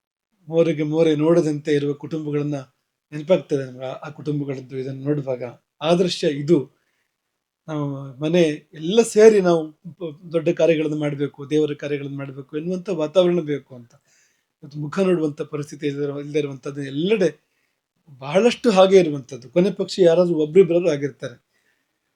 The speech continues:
ಏನೂ ಇಲ್ಲದೆ ಹಾಗೆ ಎಲ್ಲ ಸೇರಿ ಇಷ್ಟೊಂದು ಸಮರಸದಲ್ಲಿ ಬದುಕನ್ನು ಮಾಡ್ತಾ ಇರುವಂಥದ್ದು ತುಂಬಾ ನಮಗೆ ಆನಂದವನ್ನು ಕೊಡುವಂಥದ್ದು. ಹಾಗಾಗಿ ಈ ಉಭಯ ರೂಪದ ಆಶೀರ್ವಾದವನ್ನು ಈ ಮನೆಗೆ ನಾವು ಕೊಡ್ಲಿಕ್ಕೆ ಇಷ್ಟಪಡ್ತೇವೆ.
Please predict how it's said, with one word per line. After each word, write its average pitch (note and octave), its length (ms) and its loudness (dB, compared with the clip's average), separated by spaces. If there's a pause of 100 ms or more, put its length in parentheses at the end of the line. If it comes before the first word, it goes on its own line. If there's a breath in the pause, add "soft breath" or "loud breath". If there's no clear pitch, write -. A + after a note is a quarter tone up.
(340)
ಏನೂ G3 400 6
ಇಲ್ಲದೆ G#3+ 320 4
ಹಾಗೆ E3+ 280 2
ಎಲ್ಲ E3 300 0
ಸೇರಿ D#3+ 360 -2
ಇಷ್ಟೊಂದು C#3 560 -8
ಸಮರಸದಲ್ಲಿ C#3+ 840 -6 (600)
ಬದುಕನ್ನು D3 360 -2
ಮಾಡ್ತಾ C#3 280 -6
ಇರುವಂಥದ್ದು C3 440 -8
ತುಂಬಾ C#3 540 -10 (440)
ನಮಗೆ C3+ 260 -12 (240)
ಆನಂದವನ್ನು D3 420 -4
ಕೊಡುವಂಥದ್ದು. C3 580 -16
ಹಾಗಾಗಿ D3+ 680 -16
ಈ F3 280 -16 (120)
ಉಭಯ F#3 280 4 (640)
ರೂಪದ E3+ 280 -2
ಆಶೀರ್ವಾದವನ್ನು C#3+ 640 -4
ಈ C3+ 60 -10
ಮನೆಗೆ C3+ 280 -12
ನಾವು B2+ 160 -16
ಕೊಡ್ಲಿಕ್ಕೆ C3 380 -12
ಇಷ್ಟಪಡ್ತೇವೆ. B2 600 -16